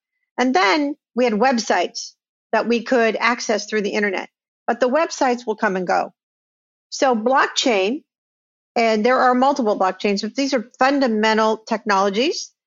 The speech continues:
that allow for the transaction of, allow for transactions, and certain cryptocurrencies are developed to work with that blockchain, right? Each cryptocurrency has a blockchain.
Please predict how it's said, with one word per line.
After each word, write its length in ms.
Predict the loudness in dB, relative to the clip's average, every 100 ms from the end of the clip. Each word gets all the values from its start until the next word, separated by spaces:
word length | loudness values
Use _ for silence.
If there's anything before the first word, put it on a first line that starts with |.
| _ -2
that 140 | 2
allow 380 | 2 4 4 2
for 500 | 0 0 0 0 -4 _ _ -8
the 80 | -6
transaction 920 | -2 0 0 2 2 0 -2 -2 -4 -10 -4
of, 440 | 0 2 0 -4 -12 -16 -8
allow 240 | -2 -2
for 320 | 0 -2 -2 -6 -16 -8
transactions, 840 | -2 0 2 0 -2 -6 -8 -14 _ _ _ -4
and 240 | -2 -2 -4
certain 260 | -6 -6 -2
cryptocurrencies 1040 | -2 -2 -2 0 0 0 0 -2 -2 -6 _ _ -4
are 80 | -2
developed 680 | 0 0 2 2 0 -6 -18 _ _ -2
to 100 | 0
work 260 | 2 0
with 100 | 0
that 180 | -2 -2
blockchain, 460 | -2 -4 -6 -12 -14 _ _ _ _ -2
right? 160 | -2 0
Each 220 | -4 -2
cryptocurrency 600 | -4 -4 -2 -2 0 0
has 220 | 0 -2
a 40 | -2
blockchain. 500 | -4 -4 -8 -14